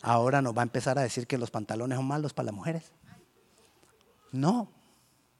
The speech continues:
Las cosas de este mundo nos van a tener amarrados a este mundo.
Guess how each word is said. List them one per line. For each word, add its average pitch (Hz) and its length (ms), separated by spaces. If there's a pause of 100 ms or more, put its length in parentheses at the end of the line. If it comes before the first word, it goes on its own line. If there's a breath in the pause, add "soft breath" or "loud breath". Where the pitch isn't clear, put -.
(1800 loud breath)
Las 123 280
cosas 170 440
de 175 100
este - 280
mundo 143 480
nos 123 140
van 120 160
a 147 80
tener 120 300
amarrados 131 840
a 120 60
este 135 260
mundo. 131 540